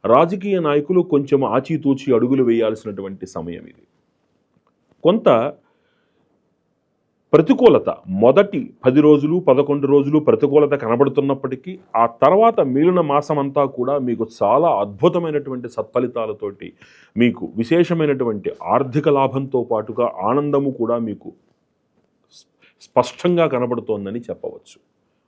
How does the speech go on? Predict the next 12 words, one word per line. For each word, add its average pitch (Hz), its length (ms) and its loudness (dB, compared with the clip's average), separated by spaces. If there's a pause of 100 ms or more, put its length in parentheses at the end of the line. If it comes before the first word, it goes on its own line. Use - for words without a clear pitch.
(100)
విద్యార్థులకు 101 640 0 (100)
చాలా 98 180 -2
అనుకూలమైనటువంటి 104 840 -6
సమయం, 107 340 -10 (340)
ఉద్యోగాలు 135 580 4
వచ్చేటువంటి 113 560 -4
సమయం 107 400 -10
కాబట్టి 98 420 -8
చక్కగా 110 460 -8 (540)
విద్యార్థులందరూ 127 880 2
కూడా 107 300 -6
చక్కగా 107 480 -6